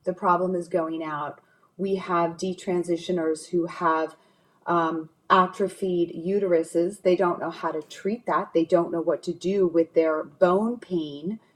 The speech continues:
um, because it's all a giant experiment.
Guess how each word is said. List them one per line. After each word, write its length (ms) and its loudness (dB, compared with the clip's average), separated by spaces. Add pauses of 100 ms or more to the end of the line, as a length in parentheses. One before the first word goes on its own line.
(360)
um, 240 2
because 340 0
it's 140 -6
all 600 4
a 80 2
giant 520 0
experiment. 840 -4